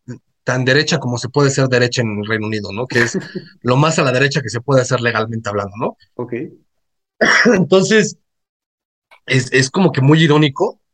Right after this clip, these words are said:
Speaker 1: este, eh, estaba hablando este del tema de reducir impuestos, que sin duda es un tema Tory, este, es un, es un tema de derecha, es mientras, o sea, mientras menos go-,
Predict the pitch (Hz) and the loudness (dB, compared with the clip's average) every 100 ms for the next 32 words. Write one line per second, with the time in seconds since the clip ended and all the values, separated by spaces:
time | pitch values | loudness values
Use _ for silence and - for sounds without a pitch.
0 | _ - 117 107 - _ - 110 110 113 | _ -12 -8 -8 -10 _ -2 2 2 0
1 | 107 107 _ _ _ _ _ _ 127 120 | -4 -10 _ _ _ _ _ _ -10 -6
2 | - 139 151 147 139 143 143 139 123 123 | -4 0 2 4 4 4 2 2 -2 0
3 | 135 120 110 113 - 135 131 131 127 139 | 0 0 -2 -6 -2 0 2 2 0 0
4 | 139 - 117 123 123 120 120 117 110 - | -4 -6 -4 2 2 2 -2 -2 -2 0
5 | 127 135 - _ - _ _ _ _ - | 2 0 -4 _ -20 _ _ _ _ -10
6 | 107 113 113 113 120 104 123 123 117 120 | -8 -8 -8 -4 -4 -4 -4 -4 0 2
7 | 107 107 123 135 139 123 117 110 107 104 | 2 4 4 2 0 -2 -4 -8 -6 -6
8 | 107 104 104 107 104 104 - 135 139 131 | -8 -10 -10 -8 -8 -10 -2 2 2 0
9 | - _ _ _ - 123 | -6 _ _ _ -8 -6